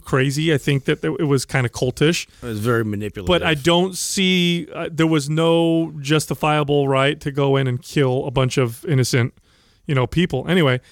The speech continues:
Speaker 1: it's definitely one of the biggest black eyes on,
Speaker 2: Oh,
Speaker 1: uh,
Speaker 2: yeah.
Speaker 1: on the F B I,
Speaker 2: Uh,
Speaker 1: yeah, in
Speaker 2: it
Speaker 1: history.
Speaker 2: was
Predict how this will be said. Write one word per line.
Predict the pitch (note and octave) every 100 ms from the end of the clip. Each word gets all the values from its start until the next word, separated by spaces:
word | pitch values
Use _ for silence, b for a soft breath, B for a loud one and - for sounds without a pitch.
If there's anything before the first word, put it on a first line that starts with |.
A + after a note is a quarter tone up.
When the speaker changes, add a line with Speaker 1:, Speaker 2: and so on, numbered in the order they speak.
| b
Speaker 1:
it's | F#3 E3+
definitely | G#3 G3+ F3
one | D3+
of |
the | C#3+
biggest | C3+ C3 -
black | C3+ B2
eyes | C3+ C3 B2
on, | C3+ A#2+ A#2
Speaker 2:
Oh, | G2
Speaker 1:
uh, | F2+ E2+
Speaker 2:
yeah. | D3+
Speaker 1:
on | C3
the | C3 B2+
F | B2
B | C#3+
I, | A#2+ A#2+ B2
Speaker 2:
Uh, | -
Speaker 1:
yeah, | C3+
in | C3 C3+ -
Speaker 2:
it | B2
Speaker 1:
history. | B2+ G#2
Speaker 2:
was | - - - -